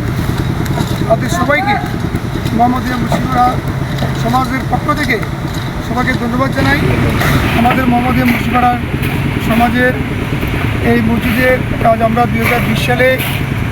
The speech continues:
এই নেওয়ার জন্য উদ্যোগ গ্রহণ করেছি। এখানে মসজিদে করতে গিয়ে যারা জমিন দিয়েছেন,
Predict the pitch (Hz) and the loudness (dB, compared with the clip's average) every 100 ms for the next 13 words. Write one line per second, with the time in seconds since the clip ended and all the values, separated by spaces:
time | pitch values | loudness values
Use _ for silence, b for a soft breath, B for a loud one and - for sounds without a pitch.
0 | - - 240 240 - - 233 233 240 233 | -2 -2 0 0 0 2 2 0 0 2
1 | 233 226 233 320 262 262 269 269 - - | 2 2 2 2 2 0 -2 -2 -4 -4
2 | - - - - 220 247 254 240 247 254 | -4 -2 0 0 2 2 2 2 2 2
3 | 269 247 - 254 254 254 262 - - - | 0 0 0 2 4 2 2 -2 -4 -2
4 | - 220 247 247 240 226 226 240 233 - | 0 2 4 2 2 0 0 0 0 -2
5 | - - - - - 807 - 285 - - | -2 -2 -2 -2 0 0 2 0 2 0